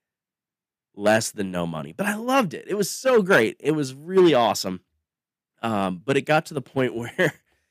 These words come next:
I was, uh, you know, at my parents' house, living at my parents' house, and my dad was like, "Hey, you, uh, you could either keep that job and continue living in our basement, or you could go to work for me, making prevailing wage," which was, like, thirty-five, thirty-six dollars an hour,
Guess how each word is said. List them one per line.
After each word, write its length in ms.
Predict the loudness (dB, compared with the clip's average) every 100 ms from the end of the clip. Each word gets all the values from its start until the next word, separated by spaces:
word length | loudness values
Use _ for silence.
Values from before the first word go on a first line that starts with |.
| _ _ _ _ -8
I 80 | -6
was, 220 | -4 -2
uh, 280 | -2 -4 -8
you 80 | -16
know, 140 | -12 -10
at 100 | -10
my 120 | -10
parents' 320 | -8 -10 -8
house, 220 | -8 -6
living 140 | -8 -10
at 60 |
my 80 | -10
parents' 320 | -4 -4 -2
house, 220 | -4 -6
and 80 | -8
my 80 | -16
dad 160 | -10 -8
was 140 | -4
like, 160 | -6 -2
"Hey, 240 | -2 -2 _ _ _ _ _ _ _ _ _ _ _ _ _
you, 240 | -8 0
uh, 320 | 2 2 0 -2 _ _ _ _ _ _ _ _ _ _ _
you 120 | _
could 140 | -8
either 200 | -2 0
keep 260 | -2 -6 0
that 180 | 2 2
job 360 | 0 0 0
and 160 | -2 -10
continue 420 | -16 -2 0 0
living 240 | 0 0 0
in 140 | 0
our 100 | 0
basement, 480 | 0 0 0 -4 -6 _ _ _ _
or 680 | 2 4 6 4 4 0 -6 _ _ _ _ _
you 120 | -20
could 100 | -6
go 140 | 0 0
to 60 |
work 200 | 2 -2
for 120 | -2
me, 380 | 0 4 4 4
making 320 | 0 -4 -4
prevailing 440 | -10 -2 0 2 2
wage," 360 | 2 2 0
which 140 | -6 -20
was, 160 | -18
like, 140 | -16 -12
thirty-five, 640 | -6 -6 -6 -10 -8 -6
thirty-six 380 | -8 -12 -14 -10
dollars 300 | -4 -4 -4
an 80 | -4
hour, 340 | -2 -2 -4